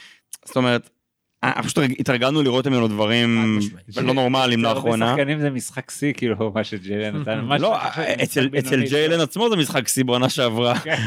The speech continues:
Speaker 1: אז כאילו, יש לנו פתאום, אה, התרגלנו לפחות מעשרים, אנחנו, אין מה לדבר עליו, אבל, אה, כן,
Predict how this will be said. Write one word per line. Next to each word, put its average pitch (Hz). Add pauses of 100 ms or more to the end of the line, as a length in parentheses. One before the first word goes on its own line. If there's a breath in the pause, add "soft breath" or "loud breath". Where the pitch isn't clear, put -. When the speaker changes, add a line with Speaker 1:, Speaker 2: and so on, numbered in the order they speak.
(160)
Speaker 1:
אז 117
כאילו, 120
יש 135
לנו 147
פתאום, 139
אה, 143
התרגלנו 135
לפחות 127
מעשרים, 127
אנחנו, 117
אין 120
מה 127
לדבר 117
עליו, 113
אבל, 107
אה, 110 (420 loud breath)
כן, -